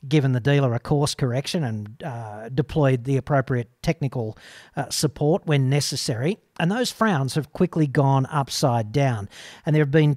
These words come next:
two different public relations managers that I've referred those, uh, complaints to, and the business has functioned the same way in, under both of those P R, uh, management styles. And,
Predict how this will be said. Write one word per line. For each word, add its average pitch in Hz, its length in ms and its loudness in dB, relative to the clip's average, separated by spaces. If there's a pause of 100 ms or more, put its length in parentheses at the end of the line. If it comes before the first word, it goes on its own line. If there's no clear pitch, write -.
two 233 240 2
different 151 580 0
public 139 360 -2
relations 120 580 -2
managers 120 540 -2
that 123 100 -2
I've 113 280 -4
referred 123 500 -2
those, 113 640 -8
uh, 117 260 -16
complaints 123 520 -4
to, 170 260 0 (540)
and 147 400 -4 (220)
the 156 140 -2
business 143 420 0
has 127 120 -4
functioned 135 420 0
the 123 60 -4
same 127 400 0
way 117 460 -2
in, 123 400 -2
under 135 220 -2
both 127 300 -2
of 123 100 -4
those 117 380 -4 (300)
P 143 200 0
R, 117 280 -2 (380)
uh, 120 120 -2
management 123 500 -2
styles. 120 640 -6
And, 151 280 0